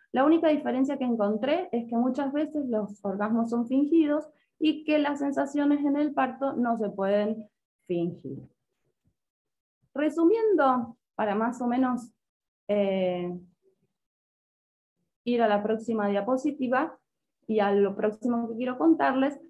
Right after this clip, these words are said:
el, el proceso fisiológico se inhibe con la liberación de adrenalina, ¿no?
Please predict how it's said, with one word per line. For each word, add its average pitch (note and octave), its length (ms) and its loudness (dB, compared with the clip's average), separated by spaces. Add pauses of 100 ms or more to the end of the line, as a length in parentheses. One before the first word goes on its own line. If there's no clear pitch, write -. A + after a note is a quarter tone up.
el, D4+ 500 0 (180)
el B3+ 140 -2
proceso E4 400 -4
fisiológico E4+ 1000 0 (200)
se C4+ 140 0
inhibe E4 640 6
con A#3+ 220 -2
la A#3+ 100 0
liberación A#3 600 -2
de A3+ 60 2
adrenalina, E3+ 680 -2
¿no? G#3+ 420 -2